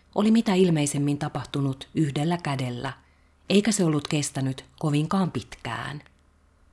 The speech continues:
Viime vuosilta Kimmolle oli kertynyt myös rattijuopumustuomio, kun mies oli kurvaillut Euran kauttualla kovassa humalassa. Kertomansa mukaan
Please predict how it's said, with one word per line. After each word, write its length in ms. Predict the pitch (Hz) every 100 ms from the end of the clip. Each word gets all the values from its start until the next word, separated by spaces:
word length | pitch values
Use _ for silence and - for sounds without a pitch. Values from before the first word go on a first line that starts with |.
| _ _ _ _ _
Viime 280 | 180 233 262
vuosilta 560 | 190 185 180 170 170 170 - _ _
Kimmolle 400 | - 208 180 160
oli 120 | 160 165
kertynyt 600 | 185 170 - 143 139 147
myös 320 | 143 135 - -
rattijuopumustuomio, 1400 | 175 170 - 143 139 139 156 165 - 196 147 131 131 131 - - - - -
kun 140 | 190 190
mies 380 | 220 202 190 - - _ 190
oli 140 | 226
kurvaillut 640 | - 240 175 156 156 151 -
Euran 380 | 190 180 160 143
kauttualla 880 | 143 170 156 - 143 143 139 143 139 - - -
kovassa 440 | 214 156 - 131
humalassa. 720 | 127 117 107 110 - - 139 - _ -
Kertomansa 580 | 190 196 220 220 190 175
mukaan 640 | 180 196 - 143 135 135